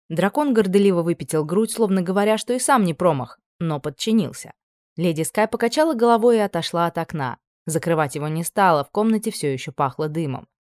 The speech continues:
Просто удивительно, что герцог до сих пор не пришёл проверить, что случилось. Может, привык к запаху гари? Или его просто не было в комнате?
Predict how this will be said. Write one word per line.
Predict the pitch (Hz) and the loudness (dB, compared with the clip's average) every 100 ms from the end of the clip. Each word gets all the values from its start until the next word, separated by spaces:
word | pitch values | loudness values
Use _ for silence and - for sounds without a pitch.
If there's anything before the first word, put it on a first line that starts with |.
| - | -2
Просто | 247 262 277 | 0 0 -4
удивительно, | 262 302 302 196 170 156 | -4 -4 -4 -4 -4 -4
что | - | -6
герцог | 160 202 247 180 | -4 -2 -4 -6
до | 170 | -8
сих | 160 - | -8 -6
пор | 208 | -2
не | 220 196 | -2 -2
пришёл | 156 - 143 | -4 -6 -4
проверить, | 165 170 147 127 | -2 -2 -2 -4
что | - 131 | -8 -8
случилось. | 151 185 151 120 - _ _ _ _ | -6 -8 -10 -12 -16 _ _ _ _
Может, | 160 156 143 | -8 -6 -6
привык | - 156 151 143 | -6 -4 -4 -6
к | |
запаху | 139 135 131 147 | -6 -6 -8 -8
гари? | 147 180 202 - _ _ _ _ _ | -2 -2 -2 -8 _ _ _ _ _
Или | 226 233 | -6 -4
его | 240 226 233 | -2 -2 -2
просто | 233 214 254 | -2 -4 -2
не | 269 180 | 0 2
было | 135 131 | 0 -4
в | |
комнате? | - 170 135 120 - | -2 -2 -2 -8 -14